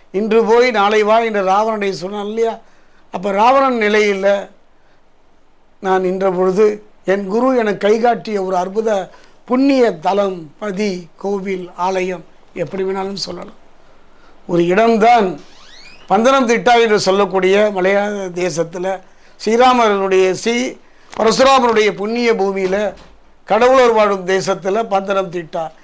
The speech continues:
இந்த ஆலயத்திலிருந்து ஒரு ஏழரை கிலோமீட்டர் தூரத்துல இருக்கக்கூடியதுதான் மலையாள புழா பத்ரகாளி ஆலயம்.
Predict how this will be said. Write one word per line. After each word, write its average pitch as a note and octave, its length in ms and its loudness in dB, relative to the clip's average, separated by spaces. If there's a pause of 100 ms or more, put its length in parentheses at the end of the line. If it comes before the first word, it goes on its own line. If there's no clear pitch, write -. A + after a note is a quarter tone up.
(240)
இந்த G#3+ 160 2
ஆலயத்திலிருந்து A#3 880 2
ஒரு A#3 220 0
ஏழரை G#3 340 2
கிலோமீட்டர் F#3+ 540 -8
தூரத்துல A3 420 -4
இருக்கக்கூடியதுதான் G3 680 -6 (440)
மலையாள G#3 480 4
புழா F#3+ 360 2 (720)
பத்ரகாளி F3 580 0
ஆலயம். D#3+ 400 -8